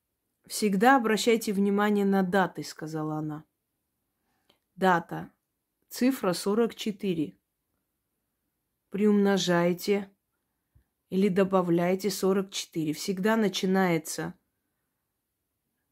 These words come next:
э, война, либо страшное событие с цифры сорок четыре и заканчивается с цифрой ш-, сорок четыре. Приумножайте даты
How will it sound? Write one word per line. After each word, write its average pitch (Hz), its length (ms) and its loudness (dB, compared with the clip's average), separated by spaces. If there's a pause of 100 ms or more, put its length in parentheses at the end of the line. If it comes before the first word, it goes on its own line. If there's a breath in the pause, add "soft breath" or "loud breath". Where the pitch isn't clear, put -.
(380)
э, 165 280 -6
война, 175 640 2 (1120)
либо 190 340 0
страшное 180 640 -2
событие 170 800 -2 (1080)
с - 160 -14
цифры 180 460 -4
сорок 165 420 -4
четыре 214 540 -2
и 202 120 -2
заканчивается 175 1040 -2
с - 60 -14
цифрой 233 460 -4
ш-, - 260 -10
сорок 202 400 -6
четыре. 156 560 -4 (600 soft breath)
Приумножайте 202 920 2
даты 165 580 -2